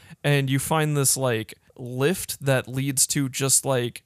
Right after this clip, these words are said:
the middle of all these, like, pillars, and he's just got this weird, like, vacation home out there, uh, that doesn't make a lot of sense, but, uh, this janitor man is, like, a bizarre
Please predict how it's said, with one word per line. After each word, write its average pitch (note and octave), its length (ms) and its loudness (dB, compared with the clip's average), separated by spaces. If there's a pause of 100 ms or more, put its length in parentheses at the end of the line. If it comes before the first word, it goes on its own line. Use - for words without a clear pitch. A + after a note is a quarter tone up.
the D3+ 120 -2
middle D#3 420 4
of B2+ 80 0
all D3 260 2
these, C#3+ 260 0
like, B2 340 -2
pillars, F3 480 -2
and - 140 0
he's C#3+ 220 -2
just - 160 -4
got D#3+ 160 -2
this C3+ 140 -4
weird, C3+ 320 -4
like, B2+ 200 0
vacation B2 680 -6
home G3+ 300 -4
out A3 220 -4
there, A#3 260 -2 (380)
uh, D3 180 -2
that C#3 480 -2
doesn't D#3 320 -2
make D3+ 160 -2
a D#3 60 -2
lot D#3+ 140 2
of C#3+ 60 -2
sense, D#3+ 300 -2
but, C3 300 -4 (460)
uh, - 40 -14 (280)
this D3 280 -2
janitor F#3 440 2
man D#3 300 2
is, C3 240 0
like, B2 340 0
a C#3 80 0
bizarre B2+ 640 0